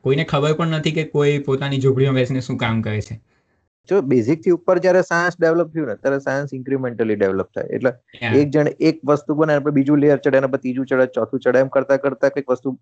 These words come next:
Speaker 2: બહાર આવે એમ. એટલે આ બધાએ જે ઉમેર્યા છે, બધા layer by layer બધાએ ઉમેરતા ગયા છે, એમાંથી ફટ-, ultimately સક્સેસફુલ વસ્તુ આવી એમ.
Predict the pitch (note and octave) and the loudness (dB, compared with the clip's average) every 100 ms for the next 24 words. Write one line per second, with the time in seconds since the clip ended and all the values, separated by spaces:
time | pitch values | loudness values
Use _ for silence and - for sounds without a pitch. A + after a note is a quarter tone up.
0 | - B2+ G#2+ G2+ - - _ _ _ - | -4 0 0 -2 -10 -14 _ _ _ -12
1 | A2+ G2 F#2+ _ - B2 C#3 C3+ D3 E3 | -10 -10 -12 _ -8 0 2 2 4 4
2 | E3+ E3+ E3 E3 F#3+ F#3+ F3+ E3 E3+ F3 | 4 2 2 2 2 2 0 -2 0 2
3 | E3 D#3 F3 E3 F3 D#3+ E3 D#3 D#3 D3+ | 2 4 2 2 0 2 0 0 2 2
4 | C#3 C#3 B2 C3 A2 G#2+ G#2+ G#2 A#2 A#2+ | 2 0 0 0 2 2 2 0 -6 -4
5 | C3+ C3+ B2+ B2+ - - - B2+ A#2+ C3+ | -4 -2 -2 -2 -10 -16 -6 -4 -2 -2
6 | B2 B2+ B2 - A#2+ B2 A2 G#2+ - G#2+ | -2 -2 -4 -4 -6 -4 -4 -4 -4 -2
7 | G2 F#2+ G2 | -2 -4 -10